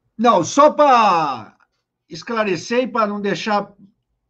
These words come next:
passar despercebida aí a, a informação, você falou das aura-,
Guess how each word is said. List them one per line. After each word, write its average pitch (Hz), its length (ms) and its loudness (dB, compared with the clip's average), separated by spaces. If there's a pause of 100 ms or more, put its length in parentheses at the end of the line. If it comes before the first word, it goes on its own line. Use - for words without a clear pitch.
(120)
passar 196 400 -2
despercebida 196 920 -4
aí 190 200 0
a, 135 580 -4 (240)
a 165 220 -6
informação, 180 680 -4
você 220 240 -4
falou 208 280 0
das 175 220 0
aura-, 180 340 0